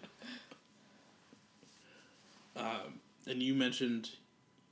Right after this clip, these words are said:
you have recorded some demos. What's, what's, like, the progress to seeing, like, maybe an E P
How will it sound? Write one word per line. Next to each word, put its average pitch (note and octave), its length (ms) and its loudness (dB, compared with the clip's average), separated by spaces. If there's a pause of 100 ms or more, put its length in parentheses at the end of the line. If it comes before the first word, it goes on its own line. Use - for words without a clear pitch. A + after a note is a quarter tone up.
(160)
you A#2+ 120 0
have A2 120 0
recorded G#2+ 400 -2
some A2+ 260 0
demos. B2+ 640 0
What's, - 540 -4 (240)
what's, - 140 -6
like, A#2 120 -2
the - 60 -2
progress G#2+ 920 -4 (360)
to - 100 -6
seeing, G#2+ 340 -2
like, G2+ 240 -4
maybe G#2+ 220 0
an G2 80 -4
E G#2+ 160 -4
P A#2+ 540 -4